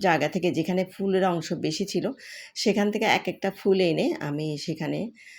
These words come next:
আহ, লাগিয়ে দিয়েছি এবং ওই ছেঁড়াটা ঢাকতে চেষ্টা করেছি।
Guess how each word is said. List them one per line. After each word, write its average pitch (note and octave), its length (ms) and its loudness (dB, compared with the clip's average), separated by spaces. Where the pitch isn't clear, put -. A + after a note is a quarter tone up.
আহ, D3+ 120 -2
লাগিয়ে D3 380 2
দিয়েছি D3 480 -2
এবং C#3+ 480 -4
ওই C3+ 400 -4
ছেঁড়াটা F#3+ 500 0
ঢাকতে F3 560 -4
চেষ্টা - 280 -8
করেছি। - 400 -12